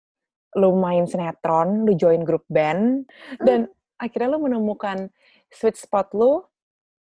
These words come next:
Speaker 1: menjadi soloist starting three years ago.
Speaker 2: Iya, benar. Three years ago itu Blink bubar di bulan, gue lupa bulan apa, Juni kalau nggak salah.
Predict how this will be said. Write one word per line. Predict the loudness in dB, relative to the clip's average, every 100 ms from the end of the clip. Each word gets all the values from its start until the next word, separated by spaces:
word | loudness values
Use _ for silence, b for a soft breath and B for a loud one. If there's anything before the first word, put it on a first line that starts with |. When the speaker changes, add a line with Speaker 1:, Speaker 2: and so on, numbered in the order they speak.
| _ _
Speaker 1:
menjadi | 0 2 4 2
soloist | 2 4 4 0 -4 -14 -20 _
starting | -6 -2 -4 -2
three | 0 0
years | 2 0
ago. | 0 -2 -6 _ _ -2
Speaker 2:
Iya, | 0 0 -2 -10
benar. | -10 -8 -6 -8
Three | -6 -4 -4
years | -4 -4
ago | -6 -4 -4
itu | -6 -6 -4
Blink | -4 -2
bubar | -2 0 -2 -2
di | -8 -12 -14
bulan, | -8 -6 -6 -8 -14 -20 -20
gue | _ -6 -4
lupa | -4 -8
bulan | -8 -8 -10 -10
apa, | -8
Juni | -6 -4 -6 -4 -6 -6
kalau | -8 -8
nggak | -10
salah. | -8 -8